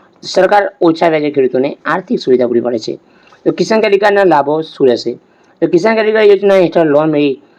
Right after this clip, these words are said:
મેળવી ખૂબ જ સરળ અને ઓછા વ્યાજે તમે લોન મેળવી શકો છો. આ યોજનામાં ખેડૂતોને ડી બી ટી દ્વારા બેંક ખાતામાં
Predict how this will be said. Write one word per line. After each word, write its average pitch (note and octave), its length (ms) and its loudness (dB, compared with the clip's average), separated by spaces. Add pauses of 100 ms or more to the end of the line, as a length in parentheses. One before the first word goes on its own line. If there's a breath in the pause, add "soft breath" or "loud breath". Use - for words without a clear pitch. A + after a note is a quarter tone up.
(180 soft breath)
મેળવી F3+ 380 2
ખૂબ F3 260 0
જ E3 100 -2
સરળ D#3+ 360 0 (140)
અને C3+ 220 -2
ઓછા C#3 260 -2
વ્યાજે B2+ 220 0
તમે C3 200 -2
લોન C#3 200 0
મેળવી A#2+ 160 0
શકો C#3 200 -2
છો. E3+ 180 0 (600 loud breath)
આ G3 80 -2
યોજનામાં A#3 360 0
ખેડૂતોને G3 480 2
ડી E3 120 2
બી D#3+ 140 4
ટી D#3+ 180 4
દ્વારા C#3+ 340 2 (180)
બેંક C#3+ 220 0
ખાતામાં C3+ 360 -2